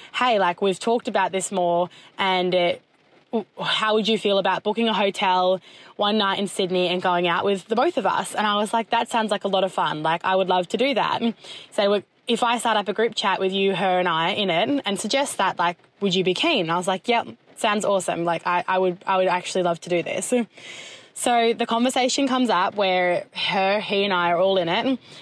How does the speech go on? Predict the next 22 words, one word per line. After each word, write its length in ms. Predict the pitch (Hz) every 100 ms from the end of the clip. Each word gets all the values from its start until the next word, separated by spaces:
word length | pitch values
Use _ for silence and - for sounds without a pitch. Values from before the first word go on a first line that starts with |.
| - -
and 360 | 196 190 185
we've 160 | 202 196
suggested 480 | 214 233 220 240 202
to, 540 | 226 196 190 185 180 -
um, 400 | 190 175 165 -
to 140 | 214
do 180 | 247 359
this 280 | - 170 -
and, 540 | 196 196 190 185 180 -
and 160 | 202 190
have 180 | 214 226
a 40 |
night 200 | 233 208
out, 320 | 190 180 175
have 140 | 185 190
some 160 | 208
drinks 280 | 185 175 180 196
and 100 | 185
stay 160 | 180
in 60 | 180
a 40 |
hotel. 540 | 180 175 175 - 208